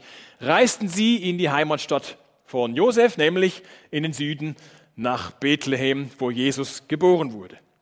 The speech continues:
Nach vierzig Tagen in Bethlehem, nach der Geburt, machten sie einen Abstecher nach Jerusalem. Warum? Ja, das hing mit dem jüdischen Gesetz zusammen, wie Lukas das vorher erklärt.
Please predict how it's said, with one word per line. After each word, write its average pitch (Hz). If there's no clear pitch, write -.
Nach 120
vierzig 220
Tagen 214
in 175
Bethlehem, 226
nach 175
der 180
Geburt, 220
machten 151
sie 147
einen 135
Abstecher 165
nach 127
Jerusalem. 104
Warum? 117
Ja, 107
das 107
hing 143
mit 135
dem 131
jüdischen 143
Gesetz 143
zusammen, 190
wie 135
Lukas 196
das 139
vorher 156
erklärt. 135